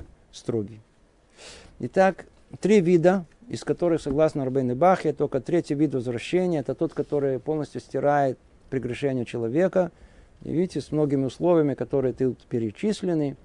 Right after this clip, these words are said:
и укрепление разума, и, и, и проверка своих дел, и трепет перед Творцом, и стыд перед Ним, и осознание тя-, тяжести своих грехов, и эти грехи постоянно перед его глазами, и раскаяние в них постоянно. Вот. О,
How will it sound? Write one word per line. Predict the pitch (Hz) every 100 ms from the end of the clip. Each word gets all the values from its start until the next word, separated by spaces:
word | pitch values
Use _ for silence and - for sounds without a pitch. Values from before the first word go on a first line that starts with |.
| - -
и | - 127
укрепление | 117 123 123 120 117 117
разума, | 131 196 180 156 139 135 127 _ - -
и, | 120
и, | 127 127 120 - 127 120 - 123 120 120 120
и | 117
проверка | 127 131 139 131
своих | - 123 117 113
дел, | 180 185 156
и |
трепет | 123 131 143 131
перед | 135 123 -
Творцом, | 135 120 - 196 175
и | 123
стыд | - 208 202
перед | 185 160 139
Ним, | 147 151 143 139 - -
и | -
осознание | 127 143 120 139 139 139 127
тя-, | - 139
тяжести | 139 135 123 131
своих | - 131
грехов, | 123 131 - 202 170 - - - - -
и | 160 175 170 170 160 156
эти | 156 160
грехи | 151 151 185
постоянно | 160 160 - 156 151
перед | 151 143
его | 143
глазами, | 139 143 131 208 226 202 180 165 147
и | 139
раскаяние | 139 - 196 226 202
в | 180
них | 180 -
постоянно. | 170 - 85 82 76
Вот. | - -
О, | 220 254